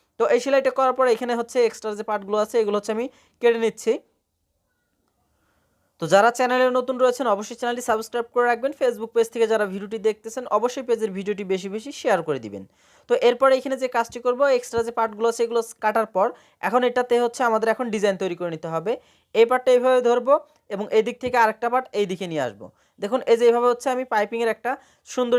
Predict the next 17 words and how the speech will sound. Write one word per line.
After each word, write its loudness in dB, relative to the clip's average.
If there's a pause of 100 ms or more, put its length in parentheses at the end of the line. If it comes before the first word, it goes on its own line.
ডিজাইন 2
আমি -4
কিন্তু -2
এখানে -6 (100)
তৈরি -2
করে 2
নিয়ে -4
নিলাম। -6 (140)
এখন -4
এইখান -2
থেকে -2
এক্সট্রা -6
পার্টটুকু -4
আমি -6 (420)
কেটে 2
নিয়ে 0
নিব। -2